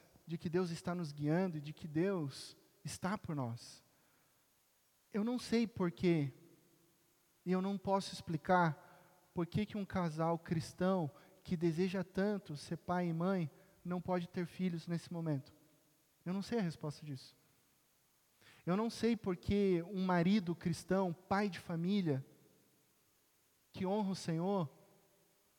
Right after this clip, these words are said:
é baleado no trânsito em São Paulo e deixa criança e esposa sem ele. Eu não sei te explicar. Eu não sei e nem posso explicar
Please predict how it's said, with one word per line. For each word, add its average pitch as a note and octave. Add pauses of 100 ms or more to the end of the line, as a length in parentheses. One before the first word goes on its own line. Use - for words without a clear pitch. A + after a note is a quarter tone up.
(260)
é E3
baleado F3+ (540)
no F3+
trânsito F3
em F3
São E3
Paulo E3 (540)
e F3
deixa E3
criança F#3+
e F#3+
esposa E3+ (1500)
sem -
ele. C#3
Eu G3
não G#3
sei A#3
te -
explicar. C#3+ (1700)
Eu G3
não A#3
sei A3
e G#3
nem A3+
posso A3
explicar F#3+